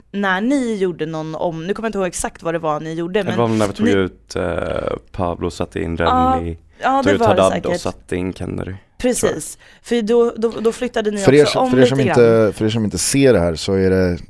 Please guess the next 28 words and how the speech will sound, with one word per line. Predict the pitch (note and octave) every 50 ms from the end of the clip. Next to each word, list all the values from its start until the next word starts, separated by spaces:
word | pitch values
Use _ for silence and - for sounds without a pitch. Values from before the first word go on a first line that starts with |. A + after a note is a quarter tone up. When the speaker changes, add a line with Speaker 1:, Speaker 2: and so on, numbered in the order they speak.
| - - - - - - - - _ _ _ _
Speaker 3:
så | - - A2
visar | A2 C3+ D3+ C3+ A#2 G2+ - - D#3+ D3
Elena | D3 C#3+ C3 A#2 G2+ F#2+ F#2
med | G2 F#2+
fingret | - - E3 D3+ B2+ G#2 F2+ D#2+ D2+ - - - - - - - -
Speaker 1:
<laughs> | - C#3 A#2+ F2+ B2+
Speaker 3:
vad | C#3 C#3 C3 B2 -
som | - B2+ A#2
händer | B2 D#3 D#3 C#3+ A#2+ G#2+ G2+ F#2
taktiskt | - - - C3+ - - - - F2 D#2+ - - -
på | E3+ D#3+ B3 A3+ G#3 G#3
planen. | C4 B2+ B2 A2 G2 E2+ C#2+ - - - - -
Speaker 1:
Ja, | B3 A3 A3 A3 - - - - - - - F4 D4 -
skitsamma. | - C4 B3+ A#3+ - - A#3+ A3 G#3 F3+ D#3+ - A#3 A#3+ F3 F#3 -
De, | G3+ A#3+ A3 G#3
de, | G#3 G3+ - G#3+
de | G#3 B3+ B3+ B3+ A#3+ A#3+ A3+
flyttade | - - A3+ G#3+ A3 - G3 F#3+ C#3
om | F3 F#3 E3+ D#3+ E3 E3 - - - - _ _ _ _ _
samtidigt, | - - - G#3+ G3 F3+ F3+ F#3 - - A#3 A3 G3 E3+ D#3+ D#3 D3 -
så | - F#3+
att | F3+ E3+
våran, | E3+ F3+ G3+ G3 F#3 E3+ F#3 F#3+ G3+ G#3+ G#3 G3+ G3 F#3 E3+
liksom, | D#3+ D#3 D#3 D3+ E3 D#3+ - E3+ D#3 D3 D3 D3+ D3+ -
omställning | - F3 F3 D#3+ D#3+ D#3 D3+ - - E3+ D#3+ D#3 D#3 D3+ D#3 D#3 D#3 D#3 D#3 D3+
blev | D3+ D#3 D3+ C#3+ C#3+ C#3+ C#3
helt | C#3 D3+ C#3+ C#3 C3+ C#3 E3+
verkningslös. | F3 E3 D#3 D#3 - D#3+ D#3 D#3 D3+ - G#3+ - - - - - - -